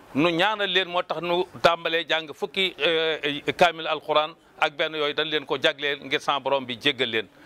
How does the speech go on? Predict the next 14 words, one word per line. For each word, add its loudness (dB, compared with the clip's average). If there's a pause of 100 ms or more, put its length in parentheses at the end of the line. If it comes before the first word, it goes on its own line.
(240)
yërëm 2
leen, 0
tàbbali -2
na 0
àjjana. -6 (460)
Waaye 4
itam -2
nu -2
waxtaan, 2
war 0
a 2
waxtaane -2
ci -6
Sénégal 2